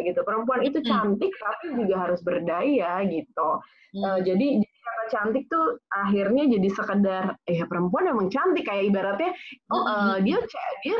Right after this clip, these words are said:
Speaker 1: dia perempuan," gitu.
Speaker 2: Iya,
Speaker 1: Kayak,
Speaker 2: iya.
Speaker 1: kayak perempuan aja gitu, "Oh iya, dia perempuan," gitu, gitu loh. Jadi bukan satu hal yang harus dikejar validasinya gitu.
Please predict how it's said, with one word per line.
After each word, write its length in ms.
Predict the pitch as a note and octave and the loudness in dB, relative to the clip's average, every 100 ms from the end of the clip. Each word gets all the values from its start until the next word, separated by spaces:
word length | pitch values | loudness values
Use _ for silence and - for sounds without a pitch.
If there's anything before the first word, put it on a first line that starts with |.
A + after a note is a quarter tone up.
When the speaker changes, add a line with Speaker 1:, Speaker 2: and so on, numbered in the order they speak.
| G#3 | 2
Speaker 1:
dia 140 | D4+ | 0
perempuan," 560 | E4+ A#3 G#3+ C4+ G3+ G#3 | 2 2 4 2 2 2
gitu. 320 | F3+ D#3+ D#3 G#3 | 2 2 -4 0
Speaker 2:
Iya, 80 | G#3+ | 2
Speaker 1:
Kayak, 220 | F#3+ F#3+ | 4 2
Speaker 2:
iya. 60 | G3 | 0
Speaker 1:
kayak 180 | G3+ - G#3+ - _ _ - - | -4 -4 -4 -10 _ _ -14 -4
perempuan 240 | G#3 - - E4 | -2 0 -2 0
aja 240 | E4 A#3+ B3+ | 2 2 2
gitu, 160 | G3 - | 2 2
"Oh 140 | - | 2
iya, 160 | D#4 G#3+ F#3 | 2 2 2
dia 80 | - | 0
perempuan," 640 | F#3 E3 G#3 G3+ F#3 G#3+ | 0 2 2 2 2 2
gitu, 320 | D#4 C#4 A#3 | 2 2 2
gitu 200 | G3+ G3 E3+ | 2 2 2
loh. 80 | |
Jadi 320 | F3 A3 F4+ - - - | 2 4 2 0 -10 -2
bukan 320 | G3 G#3+ A3+ | -2 0 -2
satu 240 | A#3 G#3 G#3+ | -2 -2 -2
hal 240 | B3 A3 | 0 0
yang 80 | G3 | 0
harus 320 | F#3 G3 A3 | 0 -2 -4
dikejar 480 | F3+ C4+ G#3 G#3 F3 | -2 2 4 4 0
validasinya 720 | - E3+ E3 D#3 - E3+ D#3+ | 0 0 -2 -4 -2 -2 -2
gitu. 220 | C#3 - | -6 -14